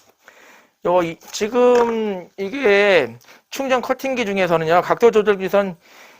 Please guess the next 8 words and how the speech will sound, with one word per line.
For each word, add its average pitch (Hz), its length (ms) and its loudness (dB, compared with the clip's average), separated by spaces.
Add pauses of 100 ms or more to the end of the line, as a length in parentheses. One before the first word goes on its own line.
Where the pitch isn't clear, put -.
(120)
요거 190 200 4
이에스 233 400 -2
산업의 170 880 2 (240)
엘에스 208 460 2
이일팔 208 560 -2
엠이 185 280 0
제일 311 320 0
가벼워요. 147 840 4